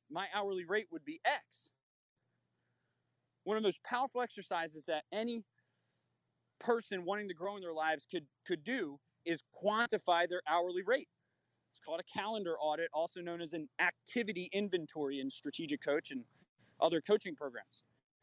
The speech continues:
An activity inventory is like a scientist looking at your calendar saying, "What's the hourly rate of this task? What's the hourly rate of this task? What's the hourly rate of this task?"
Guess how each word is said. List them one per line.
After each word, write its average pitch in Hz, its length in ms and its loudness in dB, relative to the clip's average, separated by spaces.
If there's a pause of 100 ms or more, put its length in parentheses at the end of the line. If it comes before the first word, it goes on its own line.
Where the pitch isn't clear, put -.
(140)
An 165 80 2
activity 240 360 4
inventory 240 480 4 (320)
is 185 260 6
like 175 160 2
a 180 40 -10
scientist 247 540 0
looking 247 240 0
at 247 80 -6
your 247 100 -16
calendar 208 440 0 (380)
saying, 185 320 -4 (140)
"What's 175 260 0
the 240 140 0
hourly 202 260 4
rate 214 180 4
of 220 80 0
this 254 180 0
task? - 380 -8 (100)
What's 170 180 -4
the 220 60 4
hourly 208 180 4
rate 208 180 2
of 202 120 0
this 240 180 2
task? 151 360 -4
What's 175 160 -6
the 214 60 0
hourly 202 200 2
rate 208 180 2
of 208 100 4
this 233 160 4
task?" - 380 -8